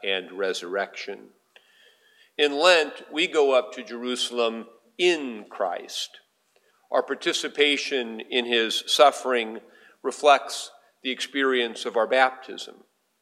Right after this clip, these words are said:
As Colossians says, quote, "We were buried with Christ in baptism, in which we were also raised with him through faith."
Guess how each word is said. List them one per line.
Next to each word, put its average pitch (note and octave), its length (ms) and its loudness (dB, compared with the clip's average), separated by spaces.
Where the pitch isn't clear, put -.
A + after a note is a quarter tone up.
As - 120 -10
Colossians A2 840 0
says, G#2 340 -2
quote, A2 560 -2
"We C3+ 100 0
were B2+ 520 -2
buried C#3+ 680 2
with B2+ 240 -2
Christ A2+ 540 0
in B2+ 120 -4
baptism, - 840 0
in A#2+ 120 -8
which B2+ 520 -2
we C3+ 140 -2
were C3 100 4
also C3+ 300 2
raised C3 480 -2
with A2 240 -8
him E2+ 260 -10
through G2 220 -14
faith." F#2 640 -4